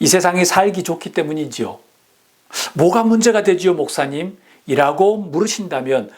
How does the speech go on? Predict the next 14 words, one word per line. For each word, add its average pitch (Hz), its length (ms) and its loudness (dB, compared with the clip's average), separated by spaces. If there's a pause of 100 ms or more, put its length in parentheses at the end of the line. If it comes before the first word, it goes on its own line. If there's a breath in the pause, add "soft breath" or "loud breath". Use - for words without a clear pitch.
(120 loud breath)
저는 160 360 -4
이렇게 185 380 0
말씀드리고 139 680 -4
싶습니다. - 560 -10 (380 loud breath)
기억하십시오. - 880 -2 (1300 loud breath)
이 170 140 2
세상이 196 680 0
악하지 185 580 -2
않는다면 147 680 -2 (540 soft breath)
하나님의 175 580 -2
나라와 120 560 -2 (220 soft breath)
다시 - 420 -4
오실 190 460 0
예수님이 135 1000 -4